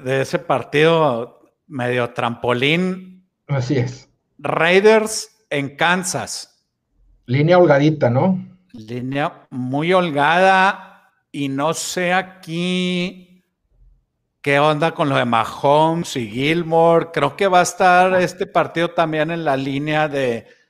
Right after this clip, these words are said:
Speaker 1: de si se juega o no, porque tiene, bueno, mientras salgan todos negativos en Chiefs,
Speaker 2: Sí,
Speaker 1: pues, eh, se
Speaker 2: exactamente.
Speaker 1: juega.
Speaker 2: Me, me van a seguir haciendo las pruebas diarias. Mientras sigan saliendo negativos, no hay ningún motivo por frenar el juego.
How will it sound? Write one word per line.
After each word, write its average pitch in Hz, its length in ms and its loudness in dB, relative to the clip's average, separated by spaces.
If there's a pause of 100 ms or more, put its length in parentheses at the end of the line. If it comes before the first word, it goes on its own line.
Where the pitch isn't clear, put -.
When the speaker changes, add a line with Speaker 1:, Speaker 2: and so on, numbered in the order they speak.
(140)
Speaker 1:
de 110 960 -4
si 113 200 -10
se 113 160 -6
juega 139 420 2
o 143 80 2
no, 127 400 2
porque 113 580 -4 (680)
tiene, 139 260 -2
bueno, 202 340 0 (1080)
mientras 147 560 -2
salgan 202 320 0
todos 214 220 4
negativos 196 580 2
en 165 120 -4
Chiefs, 240 380 -4
Speaker 2:
Sí, 190 120 4
Speaker 1:
pues, 139 120 4
eh, 104 240 -2
se 123 60 -12
Speaker 2:
exactamente. 127 520 -2
Speaker 1:
juega. 123 240 2
Speaker 2:
Me, 139 60 -2
me 135 220 -10
van 160 140 4
a 170 80 4
seguir 156 180 4
haciendo 160 300 -2
las 147 120 0
pruebas 156 300 2
diarias. 156 540 0
Mientras 127 300 -6
sigan 156 160 -2
saliendo 151 260 -2
negativos, 151 540 -4
no 123 280 2
hay 123 300 2
ningún 120 560 -2
motivo 135 480 -6
por 123 300 -8
frenar 110 340 -8
el 107 80 -8
juego. - 320 -14